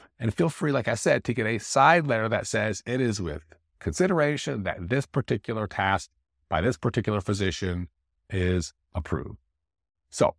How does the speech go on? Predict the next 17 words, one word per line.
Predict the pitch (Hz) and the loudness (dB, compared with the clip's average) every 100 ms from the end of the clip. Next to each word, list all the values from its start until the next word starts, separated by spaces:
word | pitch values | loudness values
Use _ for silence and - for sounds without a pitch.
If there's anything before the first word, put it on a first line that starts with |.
| - | 0
I | |
hope | 87 101 | 2 4
that | 95 95 | 4 4
answers | 92 92 | 4 0
some | - | 0
of | 87 82 | 0 4
your | 107 117 | 4 4
questions | - 85 - 90 - | 4 4 2 -4 -2
on | 92 | 0
outside | 92 90 - 85 | 2 0 0 -2
activities. | 85 - 131 90 87 95 - | 0 2 0 0 -4 -6 -6
But | - 95 | 0 2
if | 101 | 4
you | 107 | 4
have | 101 | 4
any | 101 | 2
more, | 95 104 104 110 | 4 4 4 2